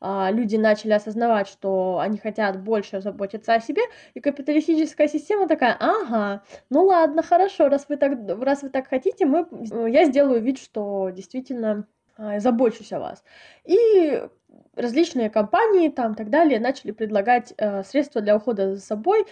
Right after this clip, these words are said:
для заботы о себе и так далее. Э, я даже не буду вдаваться в подробности, но индустрия очень большая, начиная от всяких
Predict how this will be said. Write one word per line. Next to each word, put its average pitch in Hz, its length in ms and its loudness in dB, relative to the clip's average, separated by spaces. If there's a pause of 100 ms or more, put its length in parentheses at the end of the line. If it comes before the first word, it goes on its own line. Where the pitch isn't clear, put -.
(240)
для 220 460 4
заботы 214 500 0
о 214 40 -2
себе 285 400 0
и - 40 -4
так 226 200 -2
далее. 208 320 2
Э, 247 200 -2
я 262 640 4
даже 262 240 4
не 277 80 4
буду 254 180 -2
вдаваться 247 340 2
в - 40 -12
подробности, 226 440 0
но 226 180 -2
индустрия 269 420 0
очень 254 300 0
большая, 330 520 2
начиная 233 560 0
от 220 220 -6
всяких 220 360 -12